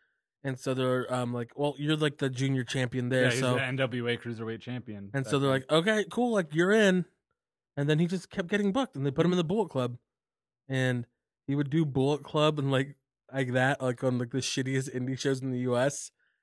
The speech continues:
Speaker 1: And I love that because that's such, like, a fucking carny brother move.
Speaker 2: Mm-hmm.
Speaker 1: He probably made bootleg shirts and made a killing on 'em.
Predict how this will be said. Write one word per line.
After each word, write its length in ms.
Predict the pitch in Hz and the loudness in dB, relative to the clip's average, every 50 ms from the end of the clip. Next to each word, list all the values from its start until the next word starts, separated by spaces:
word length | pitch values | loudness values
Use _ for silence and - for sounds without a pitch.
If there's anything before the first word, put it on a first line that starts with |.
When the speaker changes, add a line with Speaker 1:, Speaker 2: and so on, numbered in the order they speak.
| _ _ _ - | _ _ _ -2
Speaker 1:
And 80 | 139 | 2
I 60 | 135 | 2
love 380 | 131 135 127 120 117 123 131 135 | 4 4 4 2 2 0 0 0
that 220 | 143 143 147 139 135 | 0 0 0 0 -2
because 160 | 139 123 123 | -2 -2 0
that's 180 | 131 123 - - | -2 -2 -2 -2
such, 200 | - 135 127 - | -2 -2 0 0
like, 160 | 131 120 120 | -2 -2 -2
a 40 | 127 | -4
fucking 360 | 113 - 139 127 - - 131 123 | -4 -4 -4 -6 -4 -6 -8 -8
carny 400 | - - 123 120 123 127 135 131 | -8 -8 -8 -6 -4 -2 -2 -2
brother 400 | 123 113 113 113 113 123 123 127 | -4 -6 -8 -6 -6 -6 -4 -4
move. 300 | 127 135 139 147 151 151 | -2 -2 -2 -2 -4 -6
Speaker 2:
Mm-hmm. 340 | - 120 120 117 113 104 95 - _ _ _ _ _ _ _ _ | -8 -8 -8 -6 -8 -8 -10 -14 _ _ _ _ _ _ _ _
Speaker 1:
He 80 | - 135 | -6 -6
probably 320 | 127 127 135 131 131 143 135 | -2 0 0 0 0 0 0
made 240 | 135 135 135 127 113 | 0 0 -2 -2 -4
bootleg 380 | 123 127 110 117 127 127 120 | -6 -6 -6 -6 -8 -8 -8
shirts 260 | - - 123 123 - | -6 -6 -6 -6 -4
and 80 | 127 117 | -4 -4
made 120 | 120 113 | -2 -4
a 60 | 107 104 | -4 -6
killing 440 | - - - - 117 110 113 123 | -10 -14 -12 -10 -8 -6 -4 -2
on 200 | 131 135 135 147 | 0 0 2 2
'em. 160 | 147 165 170 | 2 0 -2